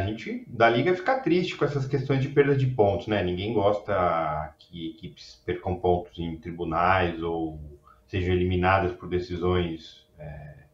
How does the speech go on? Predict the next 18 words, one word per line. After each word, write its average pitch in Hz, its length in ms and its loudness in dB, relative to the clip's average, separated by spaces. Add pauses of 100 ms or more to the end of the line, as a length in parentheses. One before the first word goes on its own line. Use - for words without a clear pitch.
(540)
de 90 100 -4
irregularidades, 92 840 2
mas 87 200 -4
a-, 95 200 0
já 98 100 4
aconteceu 120 840 2
e 104 320 2
todas 101 260 -4
as 104 140 0
vezes 101 180 -2
que - 80 -18
aconteceu, 95 1080 0 (480)
é, 85 260 -4
o, 85 120 -4 (160)
o 90 140 -10
tribunal 87 560 -2
seguiu 90 400 -4
essa, 90 500 0